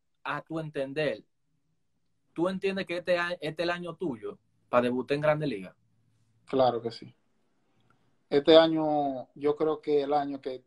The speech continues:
Speaker 2: tengo más chance para debutar.
Speaker 1: Ok. Tu llegada a los sprint training, eh,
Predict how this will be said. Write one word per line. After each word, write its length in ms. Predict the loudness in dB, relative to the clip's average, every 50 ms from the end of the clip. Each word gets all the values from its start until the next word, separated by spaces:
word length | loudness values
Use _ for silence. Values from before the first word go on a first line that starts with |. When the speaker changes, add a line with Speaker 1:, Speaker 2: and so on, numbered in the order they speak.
| _
Speaker 2:
tengo 260 | -12 -10 -8 -8 -8
más 200 | -6 -6 -8 -10
chance 320 | -10 -12 -16 -16 -16 -20 -20
para 160 | -20 -18 -18
debutar. 340 | -18 -18 -20 _ _ -20 -20 _ _ _ _ _ _ _ _ _ _ _ _ _ _ _ _ _ _ _ _ _ _ _ _ _ _ _ _ _ _ -12
Speaker 1:
Ok. 260 | -10 -10 -10 -10 -12 -14 -14 -14 _ _ _ _
Tu 140 | -2 0 2
llegada 320 | 2 4 4 4 6 6 6
a 40 |
los 120 | 4 2 0
sprint 260 | -2 -4 -4 -4 -2
training, 360 | -2 -2 -2 -4 -6 -12 -18 -20 _ _ _ _ _ _ _ _ _ _ _ _ _ _ _ _ _ -14
eh, 400 | -12 -10 -8 -8 -8 -10 -12